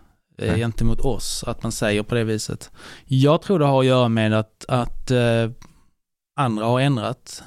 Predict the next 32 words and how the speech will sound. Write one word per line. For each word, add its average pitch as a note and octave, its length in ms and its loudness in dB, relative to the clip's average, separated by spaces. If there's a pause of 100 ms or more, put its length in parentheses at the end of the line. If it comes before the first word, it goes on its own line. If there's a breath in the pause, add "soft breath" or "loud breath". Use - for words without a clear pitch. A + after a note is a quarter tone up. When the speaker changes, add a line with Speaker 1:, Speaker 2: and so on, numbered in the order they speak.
(100)
Speaker 1:
se-, - 540 -8
sin A#2+ 200 -2
ståndpunkt A#2 560 -2
i B2 40 -2
de B2 160 -2
där A#2 100 0
frågorna. A2+ 520 -2 (240 loud breath)
Speaker 2:
Men F#2+ 120 0
skulle F#2+ 200 2
du G2+ 120 2
säga F#2 260 4
att - 220 -4
ni F#2 220 6
är F2 140 4
närmare F2 400 4
Moderaterna E2+ 520 0
eller - 240 -2
S - 120 -6
D? - 200 -8 (3000)
Speaker 1:
Ideologiskt C#3+ 840 4
så E3 140 0
är C#3 120 4
det B2 60 2
vi B2+ 100 0
ju B2+ 100 4
närmare C3+ 640 4
besläktade A2+ 720 -4
med A2 120 0
Moderaterna. A2 760 -2 (200)
Speaker 2:
Okej. - 160 -4
Speaker 1:
Men, B2+ 260 2
eh, A#2 260 2